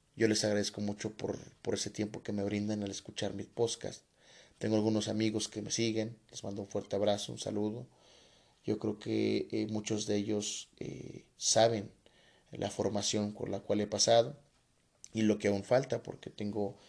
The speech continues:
tengo muchos intereses. Me gustaría estudiar una especialidad en Derecho Constitucional, una maestría, un doctorado, eh, tener una formación política más adecuada, etcétera, etcétera.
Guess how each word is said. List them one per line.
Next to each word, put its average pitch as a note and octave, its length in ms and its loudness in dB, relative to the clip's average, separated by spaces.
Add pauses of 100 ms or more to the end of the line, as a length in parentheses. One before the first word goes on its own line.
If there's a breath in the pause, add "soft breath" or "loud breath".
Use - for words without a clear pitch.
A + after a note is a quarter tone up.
(520 loud breath)
tengo A#2 240 2
muchos A2+ 320 -2
intereses. A2 520 -2
Me G#2+ 120 -2
gustaría A2 340 -4
estudiar G#2+ 280 -2
una G2+ 120 -4
especialidad G#2 480 0
en G2+ 100 -4
Derecho - 300 -4
Constitucional, A#2 1040 0 (160)
una G#2+ 100 -6
maestría, A#2 520 0
un G#2+ 60 -2
doctorado, G#2+ 800 4 (760 soft breath)
eh, - 80 -10
tener - 260 -4
una G#2 140 2
formación G2+ 500 -4
política G#2 560 -4
más G2+ 240 -4
adecuada, A2 520 6
etcétera, - 380 -6
etcétera. - 600 -2